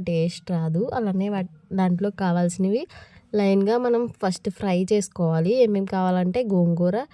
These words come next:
వేరుశెనగ గుళ్ళు, నువ్వులు, అలానే ధనియాలు, ఒక స్పూన్ జీలకర్ర, అలానే వెండిమిరపకాయలు, ఒక ఐదు వెల్లుల్లి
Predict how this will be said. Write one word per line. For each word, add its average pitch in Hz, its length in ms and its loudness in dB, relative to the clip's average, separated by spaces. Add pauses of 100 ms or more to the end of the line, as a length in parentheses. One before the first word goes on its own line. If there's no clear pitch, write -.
(440)
వేరుశెనగ 190 540 2
గుళ్ళు, 208 240 2 (140)
నువ్వులు, 196 500 2 (160)
అలానే 196 300 0 (120)
ధనియాలు, 185 480 2 (140)
ఒక 196 180 -8
స్పూన్ 214 580 0 (920)
జీలకర్ర, 190 460 2 (140)
అలానే 226 360 2
వెండిమిరపకాయలు, 196 800 0 (220)
ఒక 233 80 -6 (200)
ఐదు 208 180 0 (920)
వెల్లుల్లి 208 460 4